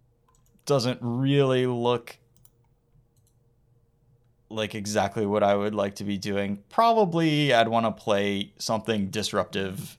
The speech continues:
and kinda complicated, like the, like the Xerox deck. Like, that's gonna require, like, I'm gonna lose a lot of matches with this deck before I understand the format and how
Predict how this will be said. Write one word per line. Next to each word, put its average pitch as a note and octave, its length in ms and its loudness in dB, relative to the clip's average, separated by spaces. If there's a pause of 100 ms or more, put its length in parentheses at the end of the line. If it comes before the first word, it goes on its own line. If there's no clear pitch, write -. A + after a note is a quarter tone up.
and G2 160 -6
kinda F#2+ 240 -2
complicated, F#2+ 920 -6 (120)
like F2+ 220 -6
the, F#2+ 260 -8 (140)
like A2+ 200 -2
the G#2 80 -8
Xerox F#2+ 520 -4
deck. F2+ 360 -4 (200)
Like, G2 200 -6
that's C#3+ 260 4
gonna A#2+ 200 0
require, G2+ 560 0
like, G2+ 180 -2
I'm A2 120 0
gonna F#2 140 -6
lose F#2 180 -10
a F2 60 -10
lot F2 220 -4
of F#2 80 -10
matches - 340 -14
with - 100 -20
this - 180 -10
deck - 220 -6
before - 360 -4
I F#2+ 220 -4 (760)
understand F#2 460 -6
the F2+ 80 -6
format F2 560 -6
and F2+ 180 -6
how F#2 200 -8